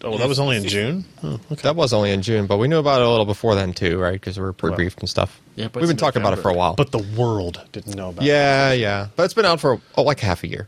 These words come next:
Speaker 2: right?
Speaker 1: So what is the P thirty-five hundred supposed to be? Like, the low-cost version, right?
Speaker 2: It, it is supposed to be the lowest-end enterprise, uh, P C I E N V M E S S D from them, right? And they didn't launch a P thirty-five hundred initially. Like, you couldn't even buy it.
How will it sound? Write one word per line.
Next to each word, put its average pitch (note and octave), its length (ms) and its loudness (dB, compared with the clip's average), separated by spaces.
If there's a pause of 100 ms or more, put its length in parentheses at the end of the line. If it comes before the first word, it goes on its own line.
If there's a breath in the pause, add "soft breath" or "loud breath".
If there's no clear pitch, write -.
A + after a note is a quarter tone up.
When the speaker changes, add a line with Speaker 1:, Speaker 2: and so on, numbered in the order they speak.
(120)
Speaker 2:
right? A2 100 2
Speaker 1:
So D#3+ 140 2
what F#3 160 2
is G3+ 100 2
the F#3 100 4
P F3+ 300 2
thirty-five D#3 720 0
hundred A#2+ 160 -2
supposed - 200 -4
to A2 60 -4
be? G2+ 60 0
Like, G#2 160 0
the A#2+ 80 2
low-cost F3 440 2
version, - 280 -8
right? - 140 -2
Speaker 2:
It, A#2+ 120 -2
it F3 120 2
is F#3 120 2
supposed G3 300 0
to F#3 40 -6
be F3+ 120 2
the D#3+ 160 2
lowest-end C#3+ 920 2
enterprise, A#2+ 1040 2 (880)
uh, G#2 260 4
P - 180 0
C A#2 180 0
I G#2 180 2
E G2+ 200 0
N G#2 140 -2
V G2+ 120 0
M G2 140 0
E F#2+ 220 -4 (160)
S G#2+ 160 -2
S F#2 100 -2
D G#2+ 120 -4
from F#2+ 200 -4
them, F#2 180 -2
right? G2 240 0
And G#2 300 0 (180)
they A2+ 240 2
didn't F#3 260 0
launch C#3+ 600 2
a - 60 -6
P C3 160 -2
thirty-five A#2 380 2
hundred G#2 400 0
initially. A2+ 380 0
Like, F2+ 220 -2 (180)
you G2+ 80 -10
couldn't B2 200 0
even G2+ 120 -2
buy F#2+ 160 2
it. - 100 -14